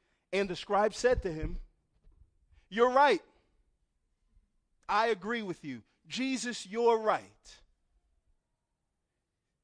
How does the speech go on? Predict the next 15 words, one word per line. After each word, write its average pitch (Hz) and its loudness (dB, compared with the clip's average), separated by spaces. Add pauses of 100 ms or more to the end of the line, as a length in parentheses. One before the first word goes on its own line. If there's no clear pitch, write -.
(680)
You 208 -6
have 175 -8
truly 233 -10
said 131 -10 (640)
that 147 -8
he 180 -10
is 160 -8
one 165 -4
and 131 -12
there 156 -8
is 131 -12
no 160 -6
other 160 -8
besides 151 -10
him." 180 -12